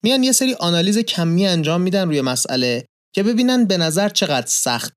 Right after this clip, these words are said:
میاد. یه برنامه اجرایی هم تعریف می‌کنن. چیزی که اینجا مهمه اینه که بدونیم وقتی اطلاعاتمون بیشتر می‌شه، ممکنه کلاً مسیر پروژه عوض بشه.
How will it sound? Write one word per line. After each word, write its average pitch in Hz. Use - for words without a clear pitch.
میاد. 107
یه 220
برنامه 185
اجرایی 156
هم 180
تعریف 127
می‌کنن. 110
چیزی 208
که 240
اینجا 156
مهمه 151
اینه 208
که 208
بدونیم 131
وقتی -
اطلاعاتمون 160
بیشتر 143
می‌شه، 165
ممکنه 175
کلاً 175
مسیر 202
پروژه 175
عوض 135
بشه. -